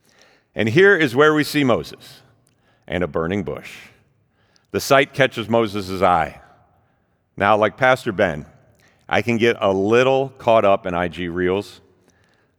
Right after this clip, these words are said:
but instead of learning the art of fine print negotiation with retailers,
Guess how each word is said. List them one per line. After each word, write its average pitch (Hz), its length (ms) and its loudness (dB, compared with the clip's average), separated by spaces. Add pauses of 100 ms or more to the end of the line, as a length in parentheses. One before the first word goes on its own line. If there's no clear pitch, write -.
(100)
but 117 140 0
instead 151 360 2
of 135 100 2
learning 131 580 2
the 110 140 -2
art 117 260 2
of 107 100 -6
fine 117 260 0
print 120 240 -4
negotiation 98 720 -2
with 82 160 -8
retailers, 147 800 2